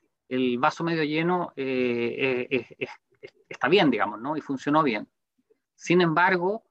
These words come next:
también, eh, hubo desafíos y ten-, seguimos teniendo desafíos. El mundo rural es un gran desafío,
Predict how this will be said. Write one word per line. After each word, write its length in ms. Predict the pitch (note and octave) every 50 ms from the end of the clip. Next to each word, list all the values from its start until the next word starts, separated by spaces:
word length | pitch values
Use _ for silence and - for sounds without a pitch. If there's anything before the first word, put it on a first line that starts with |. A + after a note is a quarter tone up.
| _ _ _ _ _ _
también, 560 | _ C#3 C3+ C#3 C#3+ D3+ D#3 E3+ F#3 G3 G3+ F#3 _ _
eh, 680 | C#3 C3 C3 B2+ B2 B2 A#2+ A#2 A#2 A2+ A2 G#2+ A2 A#2 -
hubo 220 | D3 D3 D#3+ E3
desafíos 560 | D#3 C#3+ - D3 - - G3 F#3 A2 G2+ - -
y 240 | _ - B2+ B2+ A#2+
ten-, 240 | - C3 C3+ C3 B2
seguimos 380 | - - C3 D3+ E3+ F3 D#3+
teniendo 400 | - E3 D#3+ E3+ E3+ D#3+ D3+ D3+
desafíos. 560 | D3 C#3+ - C3+ - - E3 D3 A#2+ G#2 G2+ - _ _ _ _ _ _ _ _ -
El 60 | B2
mundo 280 | C#3 E3 F3 E3+ D3+ C#3+
rural 460 | C#3 C#3+ C#3 D#3 F3 F#3+ G#3+ G3 - _
es 100 | - D3+
un 140 | D3 D#3+ D3+
gran 220 | C#3 D3 D#3 D#3+ D3+
desafío, 580 | - - D#3+ - - E3 E3 F3+ G3 G3+ -